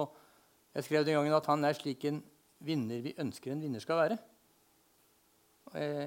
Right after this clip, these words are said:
enig med meg selv. Meget fin fyr. Skøytene, vi hadde jo, du nevnte jo Johan Olav Koss, de fantastiske tidene for Lillehammer. Så kom vi til Nagano, og så blir bare tidene blåst av banen. Klappskøyten hadde kommet,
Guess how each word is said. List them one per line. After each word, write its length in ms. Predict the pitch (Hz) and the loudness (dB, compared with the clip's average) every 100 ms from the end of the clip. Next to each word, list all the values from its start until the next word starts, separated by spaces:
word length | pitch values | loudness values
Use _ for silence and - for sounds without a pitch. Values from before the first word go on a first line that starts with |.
| 139 | -4
enig 140 | 120 123 | -4 -4
med 80 | |
meg 80 | 135 | -4
selv. 160 | 123 - - _ _ _ - - - - - _ _ - | -6 -10 -16 _ _ _ -20 -20 -20 -20 -20 _ _ -2
Meget 380 | 156 135 135 - | 2 2 0 -2
fin 180 | 127 | -4
fyr. 220 | 113 117 - - - - - _ _ _ _ _ _ _ _ _ _ _ _ _ _ _ | -4 -8 -8 -18 -20 -20 -20 _ _ _ _ _ _ _ _ _ _ _ _ _ _ _
Skøytene, 560 | - 226 - 180 254 233 | 8 8 8 6 8 6
vi 80 | 202 | 6
hadde 160 | 196 175 | 6 6
jo, 220 | 196 196 | 4 4
du 60 | 185 | 2
nevnte 320 | 185 143 180 | 2 2 0
jo 140 | 185 180 | 2 4
Johan 240 | 170 175 | 4 4
Olav 160 | 170 175 | 4 2
Koss, 180 | 185 180 | 0 -2
de 80 | 180 | -4
fantastiske 640 | - 165 - 151 147 131 | -2 -4 -2 -4 -4 -8
tidene 240 | 180 151 139 | -2 -2 0
for 80 | 165 | 0
Lillehammer. 380 | 143 143 233 - - _ _ _ | 2 2 0 -4 -16 _ _ _
Så 160 | - 175 | -12 -6
kom 160 | 151 147 | 0 0
vi 60 | |
til 80 | 160 | 4
Nagano, 400 | 156 127 135 175 | 4 4 2 0
og 80 | 160 | -2
så 80 | 143 | -2
blir 100 | 139 | -4
bare 240 | 147 143 143 | 0 0 0
tidene 320 | 135 117 139 | -4 -2 -4
blåst 480 | 135 113 127 - 156 | -4 -4 -6 -4 -4
av 80 | 135 | 0
banen. 160 | 127 156 - _ _ _ _ _ _ _ - | 0 -2 -10 _ _ _ _ _ _ _ 6
Klappskøyten 480 | 185 185 196 190 202 | 8 10 6 8 6
hadde 140 | 202 | 6
kommet, 380 | 196 233 294 | 8 6 4